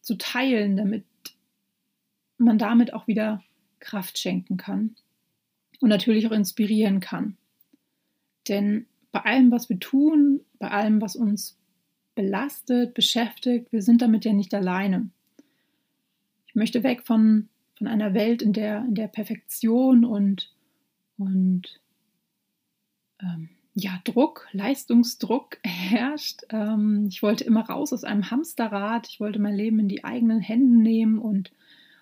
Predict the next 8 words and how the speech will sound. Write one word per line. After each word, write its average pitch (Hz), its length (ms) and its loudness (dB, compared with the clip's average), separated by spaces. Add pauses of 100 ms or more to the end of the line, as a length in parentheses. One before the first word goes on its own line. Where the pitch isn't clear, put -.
(140)
und 196 120 0
ich - 100 -8
glaube 254 260 0
daran, 233 300 0
dass, - 380 -10
dass - 180 -14
jeder 233 180 0
Mensch 214 560 2